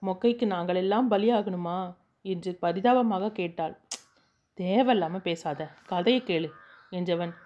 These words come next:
"ஒரு காட்டுல ஒரு குரங்கு கூட்டம் இருந்துச்சாம். அந்த குரங்கு கூட்டத்து தலைவன் திடீர்னு இறந்து போச்சாம். உடனே எல்லா குரங்கும் கூடி, 'நமக்கு ஒரு தலைவன் தேவை,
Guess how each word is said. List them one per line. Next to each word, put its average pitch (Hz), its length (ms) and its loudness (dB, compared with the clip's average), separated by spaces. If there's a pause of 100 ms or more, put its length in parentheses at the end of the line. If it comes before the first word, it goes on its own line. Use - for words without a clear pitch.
(480)
"ஒரு 175 240 0
காட்டுல 185 500 2
ஒரு 185 200 0
குரங்கு 233 360 2
கூட்டம் 180 240 0
இருந்துச்சாம். 165 400 -10 (360)
அந்த 180 260 -6
குரங்கு 220 380 -2
கூட்டத்து 226 320 -2
தலைவன் 175 520 -2
திடீர்னு 233 440 2
இறந்து 190 360 -2
போச்சாம். 160 300 -8 (420)
உடனே 175 380 -2
எல்லா 185 440 0
குரங்கும் 196 360 0
கூடி, 208 340 -4 (440)
'நமக்கு 214 380 0
ஒரு 220 160 2
தலைவன் 233 420 2
தேவை, 190 480 -4